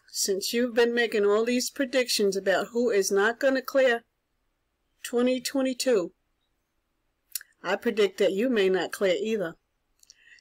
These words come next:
Because you've been around here on your high horse, cussing everybody out, talking about black women, how ugly they are and how they stink, and, and, you know, just humiliating men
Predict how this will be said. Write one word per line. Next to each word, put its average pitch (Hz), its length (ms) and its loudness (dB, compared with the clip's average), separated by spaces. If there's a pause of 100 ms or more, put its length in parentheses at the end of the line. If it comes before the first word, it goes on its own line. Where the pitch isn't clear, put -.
Because 190 440 0
you've 285 240 2
been 294 460 0
around 240 500 0
here 240 240 4
on 185 200 2
your 233 220 4
high 254 260 2
horse, 233 520 2 (300)
cussing 285 400 2
everybody 233 600 2
out, 226 260 0 (380)
talking 285 340 0
about 247 340 2
black 220 360 0
women, 220 420 2
how 196 300 0 (360)
ugly 269 280 4
they 254 220 6
are 247 320 4
and 208 180 2
how 214 160 0
they 202 160 2
stink, 240 640 0 (520)
and, 277 200 -2
and, 277 180 0
you 277 60 2
know, 269 140 2
just 262 300 0
humiliating 233 720 2
men 208 320 2